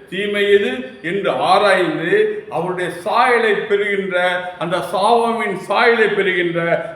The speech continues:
அந்த ஞான உபதேசங்களை மக்கள் மத்தியிலே நாம் எடுத்து சொல்கிறவர்களாய் காணப்பட வேண்டும். இப்படிப்பட்ட உபதேசங்கள் மக்களுக்கு சென்றடைய வேண்டும். மத்-,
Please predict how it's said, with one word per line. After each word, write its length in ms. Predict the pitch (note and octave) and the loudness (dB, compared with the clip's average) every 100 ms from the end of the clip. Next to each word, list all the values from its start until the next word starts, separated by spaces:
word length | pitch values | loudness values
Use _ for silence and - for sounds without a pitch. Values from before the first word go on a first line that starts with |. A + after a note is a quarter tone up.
| - | -12
அந்த 160 | E3 E3 | -8 -4
ஞான 480 | D3 F3 A#3+ C4 G#3+ | -2 0 0 0 -2
உபதேசங்களை 1120 | F3+ G3+ A3 G3+ G3+ F#3+ E3+ E3 E3 E3+ - - - | -2 0 2 0 0 -4 -4 -2 -2 -4 -8 -14 -6
மக்கள் 300 | D3+ - G3 | -6 -2 -2
மத்தியிலே 580 | F3+ F3+ E3+ D#3+ E3 D#3 | 0 -2 -2 -2 -2 -2
நாம் 260 | D3+ D3+ | -2 -2
எடுத்து 480 | D#3+ F3 E3+ - F#3 | -2 -2 -6 -8 -6
சொல்கிறவர்களாய் 680 | E3+ F3 E3+ E3+ E3 D#3+ D3+ | -4 -2 -2 0 0 0 0
காணப்பட 420 | D#3 D#3+ D#3+ D#3 | -2 0 -2 0
வேண்டும். 560 | D#3 D#3 D3+ C3 C3 - - | 2 0 -2 -6 -10 -16 -16
இப்படிப்பட்ட 540 | - F3 C4 B3 A#3 G3 | -12 -10 -4 -2 -2 -2
உபதேசங்கள் 1000 | D#3+ D#3+ G3+ G#3 G3 - E3 E3 F#3 G3 - - | -4 -2 0 4 2 2 -2 0 0 -2 -6 -6
மக்களுக்கு 540 | D3 D#3 A3 G3+ F#3+ F#3 | -4 0 0 0 0 -4
சென்றடைய 480 | - F3+ F#3 F#3 F3 | -6 -2 0 2 2
வேண்டும். 680 | E3+ E3 E3 C#3+ C3 - - - - - - _ _ - - - - - - - - - | 0 0 0 -2 -4 -10 -16 -20 -20 -20 -20 _ _ -20 -20 -20 -20 -20 -20 -20 -16 -2
மத்-, 380 | E3+ F3 E3 | -2 -2 -6